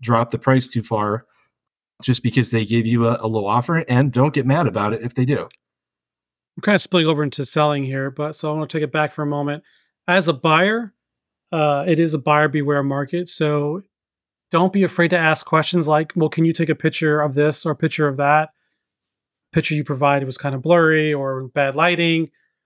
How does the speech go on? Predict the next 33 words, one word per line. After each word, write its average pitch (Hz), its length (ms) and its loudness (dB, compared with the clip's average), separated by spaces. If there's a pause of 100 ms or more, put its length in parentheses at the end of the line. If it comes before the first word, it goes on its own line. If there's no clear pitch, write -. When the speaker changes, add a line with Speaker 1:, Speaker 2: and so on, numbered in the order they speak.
(160)
Speaker 2:
or, 147 260 2
"I 143 80 2
heard 156 300 2
this 151 220 -2
particular 156 420 -2
minifigure 151 500 0
had 139 240 -2
problems 147 360 0
with 135 120 -8
the - 60 -10
paint 156 280 -4
chipping 160 200 -4
off 151 160 0
the 156 120 -2
hands," 160 600 0
or, 143 380 -6 (720)
"I, 160 260 0
I've 160 200 0
heard 160 220 2
some 156 340 -2 (540)
copies 160 340 -2
of 143 60 -6
this 156 180 0
were 127 80 -12
printed 156 260 -4
on 143 80 0
recycled 143 400 -4
parts. 175 580 0
Is 156 120 -6
that 156 160 0
the 156 60 -4
case 170 340 -6
here?" 170 380 0